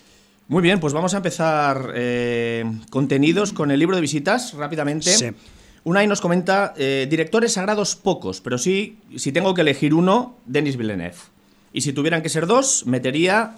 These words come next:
Speaker 1: de segundo al Nicolas Winding Refn.
Speaker 2: Toma ya.
Speaker 1: Loki muy bien, locura extrema y esa gente que dice no sé qué del Ministerio del Tiempo, el concepto de Doctor Who ni le suena, supongo. Luego aclararemos cosas
Speaker 2: Sí.
Speaker 1: sobre, sobre Loki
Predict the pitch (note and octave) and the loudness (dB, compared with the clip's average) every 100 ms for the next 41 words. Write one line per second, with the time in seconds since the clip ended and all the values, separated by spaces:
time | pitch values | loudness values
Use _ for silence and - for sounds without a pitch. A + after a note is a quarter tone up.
0 | - F#3+ F3 D#3+ F3+ F#3 G3 A3 - - | -8 -6 -2 -2 0 2 0 0 -6 -14
1 | - C3 D3 E3 F3 F3 C3 C#3+ D3+ D3 | -2 0 2 2 2 2 2 0 2 0
2 | B2+ A#2+ - E2+ E2 E2 - A#2 A2+ F#2+ | -2 -4 -6 -10 -12 -12 -12 -10 -10 -12
3 | E2+ - _ - F3+ A3 B3+ G#3 D3 G#2+ | -14 -18 _ 0 2 4 6 8 6 4
4 | F2+ E2 - C3 F3 E3+ C3+ - G#3 B3 | -2 -8 -6 -4 0 0 -2 -4 2 4
5 | B3+ C4 - D3 F#3+ F#3+ F3 E3+ D#3+ C#3+ | 4 2 -2 -4 -2 -4 -4 -2 -2 0
6 | C#3 C#3 D3 C#3+ D3+ D3+ C#3 C3+ C3+ E3+ | -2 -2 -2 -2 0 0 0 0 -2 0
7 | D3+ C3 B2+ B2 - F3+ F3 D3 A2 D#3 | 2 4 4 2 0 -2 0 -2 -2 -2
8 | F3 E3+ A3+ - - _ - - C#3 C#3 | -2 0 0 -2 -16 _ -20 -8 -4 0
9 | C#3 C3+ F3 F3 C#3+ C#3 - E3+ F3 G3 | 0 0 -2 2 2 0 0 -2 0 -2
10 | B3 C#3+ C#3 A#2+ - C#3+ A2 - F#2 G2+ | -2 0 0 0 0 0 0 -4 -8 -6
11 | F#2+ A#2 A3 A3+ F3 C3+ B2+ B2 A#2+ B2+ | -2 0 0 0 -2 -2 -2 -4 -4 -8
12 | - A2+ - - - B2+ - C3+ B2+ B2 | -8 -10 -10 -4 -2 -2 -2 -4 0 0
13 | A2+ A2+ G#2+ - C3 B2 B2+ C#3+ C#3+ E3+ | 0 -2 -4 -4 -4 0 0 0 0 -2
14 | F3 | -2